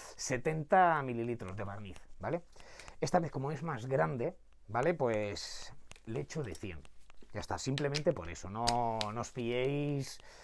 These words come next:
Hacer lo que tengáis que hacer, más vale que sobre siempre un poco, ¿vale? Yo lo tengo esto bastante calculado, entre comillas, porque ya pinta unas pocas, ¿vale? Pues vamos a irle aplicando. Y recordad siempre lo que digo, cuando hay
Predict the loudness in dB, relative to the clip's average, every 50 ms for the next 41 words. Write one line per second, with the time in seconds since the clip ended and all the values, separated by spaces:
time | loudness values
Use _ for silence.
0 | -18 -18 -18 -18 -18 -12 -6 -2 -2 2 6 6 6 8 6 4 4 2 2 2
1 | 2 2 2 0 -2 -2 -2 -4 -4 -4 -6 -4 0 0 2 2 0 -2 -4 -4
2 | -4 -2 -2 -2 -2 0 -2 -2 0 -2 -4 -4 -4 -6 -6 -4 -4 -4 -2 0
3 | 2 2 2 2 4 4 4 4 4 4 4 2 2 4 2 2 2 2 0 -2
4 | -2 0 2 2 4 4 4 2 2 0 -4 -2 4 4 6 6 4 2 -2 0
5 | 2 4 6 6 4 2 -2 -8 -12 -14 -14 -10 -8 -8 -6 -6 -4 -4 -4 -4
6 | -4 -4 -6 -6 -8 -12 -12 -14 -12 -12 -12 -10 -8 -8 -6 -6 -6 -6 -6 -8
7 | -6 -4 -4 -2 -2 -2 -2 -2 -4 -4 -4 -6 -6 -6 -6 -6 -6 -2 0 0
8 | 0 0 -2 -4 -6 -6 -6 -4 -2 0 0 0 0 -2 -4 -4 0 4 4 6
9 | 8 10 10 10 10 8 6 6 6 6 6 8 10 10 10 8 4 -4 -2 2
10 | 4 4 4 4 2 4 6 6 6 6 2 -6 -6 -8 -4 -2 0 2 2 2
11 | 4 6 6 6 8 8 8 8 10 10 10 10 8 8 6 6 4 2 0 0
12 | 2 6 8 10 10 10 10 6 2